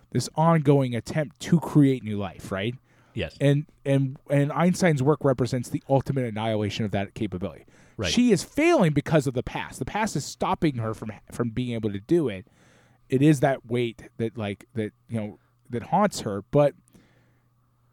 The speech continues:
Speaker 1: the bomb represents something even more intense, which is, like, the past can literally reach out and, and annihilate all possibility of that happening. Um,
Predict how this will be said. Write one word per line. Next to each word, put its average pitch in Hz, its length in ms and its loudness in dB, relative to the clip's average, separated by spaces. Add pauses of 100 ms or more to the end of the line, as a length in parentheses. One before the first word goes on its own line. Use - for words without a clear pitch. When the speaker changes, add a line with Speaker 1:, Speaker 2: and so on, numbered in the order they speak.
Speaker 1:
the 127 120 2
bomb 170 540 4 (600)
represents 143 560 4
something 123 480 -2
even 120 220 -2
more 135 320 4
intense, 123 480 -6
which 117 160 -2
is, 113 160 -6
like, 107 320 -4 (380)
the 127 80 0
past 151 340 -2
can 117 220 -6
literally 113 340 0
reach 101 280 -6
out 98 240 -2
and, 98 200 -6 (160)
and 98 220 -6 (720)
annihilate 120 720 0 (100)
all 110 400 2 (240)
possibility 120 540 0
of 92 80 -6
that 85 160 -12
happening. 80 460 -18 (1200)
Um, 101 320 -4